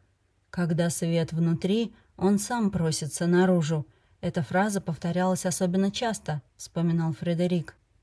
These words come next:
«Только мне данные сведения не очень помогли.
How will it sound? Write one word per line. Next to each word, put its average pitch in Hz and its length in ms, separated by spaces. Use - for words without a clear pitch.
«Только 180 320
мне 185 280
данные 170 400
сведения 170 580
не 175 160
очень 190 340
помогли. 165 580